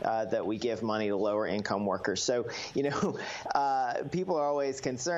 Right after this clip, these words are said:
you know, we say, "Oh, no, it's gonna affect,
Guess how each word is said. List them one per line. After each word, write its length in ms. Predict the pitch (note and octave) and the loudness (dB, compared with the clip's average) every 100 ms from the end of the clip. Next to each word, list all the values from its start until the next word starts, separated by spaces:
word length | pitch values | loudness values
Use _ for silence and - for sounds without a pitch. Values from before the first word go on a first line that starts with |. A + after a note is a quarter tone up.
| D#3 C3+ | 0 0
you 60 | |
know, 220 | C3 B2+ B2 | 2 2 2
we 100 | B2 | 0
say, 280 | - B2 A#2 | 2 2 2
"Oh, 260 | D#3 D#3 | 2 2
no, 280 | D3+ D3 C#3+ | 2 2 2
it's 140 | C3+ C#3 | 0 0
gonna 180 | B2+ | 0
affect, 480 | A#2+ - B2+ A2+ - | 0 0 0 0 -4